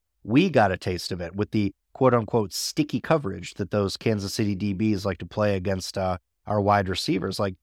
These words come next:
the Chiefs know because they are so well coached and so well prepped and so experienced at this time of the year, they know that refs swallow their whistles. In the playoffs, in the postseason, the refs do not wanna be the story. They do not wanna blow a call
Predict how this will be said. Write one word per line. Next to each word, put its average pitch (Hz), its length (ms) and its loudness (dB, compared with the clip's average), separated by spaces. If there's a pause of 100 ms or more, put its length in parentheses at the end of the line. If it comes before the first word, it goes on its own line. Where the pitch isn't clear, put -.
(260)
the 120 160 2
Chiefs - 640 -4
know 123 340 4
because 104 360 -2
they 107 140 0
are 98 120 -2
so 151 400 -2
well 143 280 4
coached - 460 -8
and 92 140 -8
so 127 220 -2
well 113 240 0
prepped - 480 -6 (340)
and 110 160 0
so - 220 -4
experienced 135 1200 0
at 95 160 -4
this - 240 -2
time 117 340 2
of 104 140 0
the 101 100 0
year, 117 400 0 (400)
they 131 220 6
know 151 260 6
that 117 160 4
refs 101 600 2
swallow 117 560 4
their 117 160 4
whistles. 107 600 -2 (440)
In 156 200 4
the 165 80 0
playoffs, 147 680 4
in 123 100 0
the 107 60 0
postseason, 123 680 0
the 117 60 2
refs 107 520 2
do 123 300 4
not 120 260 4
wanna 101 320 -2
be 98 140 -2
the 92 120 -6
story. - 600 -8
They 104 180 -4
do 92 320 0
not 127 260 2
wanna 110 220 2
blow 117 380 4
a 143 80 2
call 151 420 4